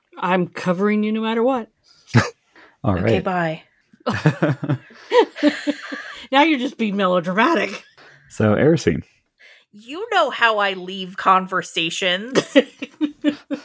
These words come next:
Speaker 3: It's usually by saying, "Okay, good convo," or, "Okay, bye," or,
Speaker 1: <laughs>
Speaker 3: "Bye." Yes.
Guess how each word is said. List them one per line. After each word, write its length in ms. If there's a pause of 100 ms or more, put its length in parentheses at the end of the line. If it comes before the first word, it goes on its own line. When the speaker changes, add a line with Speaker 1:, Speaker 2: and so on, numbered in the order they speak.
(440)
Speaker 3:
It's 220
usually 640
by 220
saying, 500 (340)
"Okay, 360
good 240
convo," 760
or, 460 (240)
"Okay, 280
bye," 540 (220)
or, 520 (340)
Speaker 1:
<laughs> 360
Speaker 3:
"Bye." 560 (2000)
Yes. 560